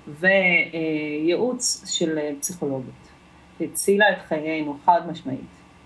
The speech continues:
אני, אני אומרת שאם לא היינו מגיעים לטיפול הזה, זה,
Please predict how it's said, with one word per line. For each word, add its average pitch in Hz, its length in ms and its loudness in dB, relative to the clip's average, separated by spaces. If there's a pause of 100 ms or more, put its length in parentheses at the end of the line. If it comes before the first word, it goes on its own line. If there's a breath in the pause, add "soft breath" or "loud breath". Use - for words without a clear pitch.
(600)
אני, 190 340 0
אני 208 180 0
אומרת 220 340 4
שאם 214 240 4
לא 220 120 10
היינו 233 200 6
מגיעים 202 540 6
לטיפול 190 600 6
הזה, 220 200 2
זה, 196 180 4